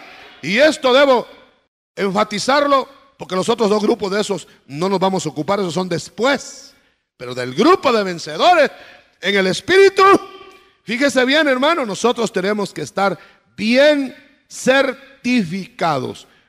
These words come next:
bien abiertos los ojos, y debemos de estar bien identificados con testimonio del Señor de que estamos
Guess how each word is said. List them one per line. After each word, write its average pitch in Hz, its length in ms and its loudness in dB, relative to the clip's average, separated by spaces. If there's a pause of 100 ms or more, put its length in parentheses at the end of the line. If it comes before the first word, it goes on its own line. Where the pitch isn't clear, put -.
bien 277 420 0
abiertos 233 880 0 (260)
los 135 400 -4
ojos, 180 520 0 (260)
y 135 60 -8
debemos 233 400 0
de 190 60 -4
estar 240 360 -2 (320)
bien 247 500 0 (200)
identificados 180 960 -2
con 240 240 0
testimonio 202 920 0 (420)
del 180 200 -4
Señor 190 720 0 (220)
de 165 140 -6
que 170 80 -8
estamos 196 540 -2